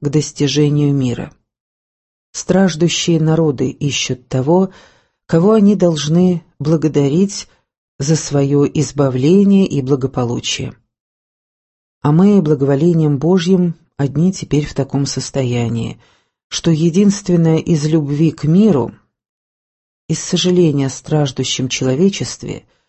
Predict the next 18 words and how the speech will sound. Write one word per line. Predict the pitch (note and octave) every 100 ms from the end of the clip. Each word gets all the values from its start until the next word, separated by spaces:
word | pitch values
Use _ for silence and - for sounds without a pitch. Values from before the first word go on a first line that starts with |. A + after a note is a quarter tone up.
| _ _ -
из | F#3+ F3
личного | G#3+ A3 G3+ G3+
уважения | G3 F3+ E3+ G#3 G3 F#3
к | D#3+
дружбе | F3 G3+ D#3+ D#3+ F3+ E3+
и | - _ E3+ F#3
оказываемым | E3+ D#3+ - G3 F#3 F3+ D#3+ D#3 D3 D3 C#3 C#3
нам | D#3+ D#3+ C#3
угодностям | - C#3+ C#3 F3 D3 C#3+ C#3+ - C#3 C3 - _ _ _
от | -
Его | C#3 C#3+
Величества | G#3 G#3+ G3+ G3 D#3+ - C#3 C#3
короля | C#3 C3+ B2+ A#2+
Прусского | A#2+ F3+ G3 - G3 - F#3 F#3 - _ _ _ _
можем | F#3+ A#3 A#3 G#3+
услужить | G3 - D3+ F3+ F#3
роду | E3 E3+ C#3
человеческому | C3 C3 B2 F3+ G3+ G3 - G3 F#3 F#3 F3